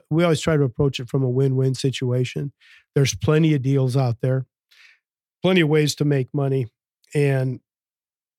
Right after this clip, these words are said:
if you try to take advantage of somebody in any one deal, uh, we believe it'll always come back to haunt you. So at least,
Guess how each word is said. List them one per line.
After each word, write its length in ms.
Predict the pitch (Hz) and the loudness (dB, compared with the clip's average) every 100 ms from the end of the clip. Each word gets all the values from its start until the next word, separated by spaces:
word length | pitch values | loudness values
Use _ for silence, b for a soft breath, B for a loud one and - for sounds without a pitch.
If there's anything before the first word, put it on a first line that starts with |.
| - | -4
if 160 | 143 - | -2 0
you 60 | |
try 260 | 117 170 165 | -2 0 2
to 80 | 139 | 0
take 280 | - 156 151 | 0 0 0
advantage 480 | 123 135 143 123 | -2 0 0 0
of 100 | 127 - | -4 -4
somebody 460 | 143 131 127 127 | -2 -2 -2 -2
in 100 | 120 | -4
any 200 | 123 131 | -2 -2
one 260 | 127 127 117 | -2 -2 -2
deal, 340 | 123 123 120 - | 0 -2 -2 -6
uh, 80 | 131 | -4
we 160 | 123 139 | 0 0
believe 340 | 127 123 120 | 0 -2 -2
it'll 180 | 120 120 | -2 -2
always 240 | 123 113 | -2 -2
come 160 | - 113 | -4 -4
back 260 | 117 113 | -6 -8
to 100 | - | -8
haunt 340 | 107 120 113 - | -8 -6 -6 -10
you. 40 | - _ b b b b b | -16 _ b b b b b
So 300 | - 175 160 | -2 2 4
at 100 | 147 | 4
least, 380 | 151 180 117 - | 2 2 2 -4